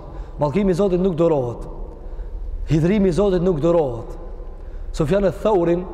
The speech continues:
më falni, Sufjan ibn Ujaynën, e të di Sufjana të mëdhoj. Sufjan ibn Ujaynën, një prej dietarëve të mëdhoj të muslimanëve të gjeneratave të para, e pyetën një ditë prej ditëve, i than, "O imam, a ka diçka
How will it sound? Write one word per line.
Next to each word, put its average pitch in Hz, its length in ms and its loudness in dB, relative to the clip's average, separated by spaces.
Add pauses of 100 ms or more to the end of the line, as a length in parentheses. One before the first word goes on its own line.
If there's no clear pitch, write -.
(140)
më 156 100 0
falni, 165 260 0
Sufjan 175 380 0
ibn 165 220 2
Ujaynën, 160 580 2 (680)
e 135 100 0
të 143 80 2
di 147 100 2
Sufjana 151 380 2
të 139 160 0
mëdhoj. 151 220 2 (640)
Sufjan 220 360 4
ibn 214 220 2
Ujaynën, 226 420 4
një 226 140 2
prej 208 120 0
dietarëve 214 520 2
të 202 120 2
mëdhoj 190 560 4
të 208 120 2
muslimanëve 214 680 2 (240)
të 196 140 4
gjeneratave 226 600 4
të 214 160 0
para, 254 360 6 (560)
e 214 100 2
pyetën 262 340 2
një 247 120 4
ditë 233 200 0
prej 247 160 4
ditëve, 247 320 4
i 233 60 0
than, 247 260 2 (600)
"O 233 260 4
imam, 196 380 2 (520)
a 156 140 0 (100)
ka 220 320 4
diçka 196 380 0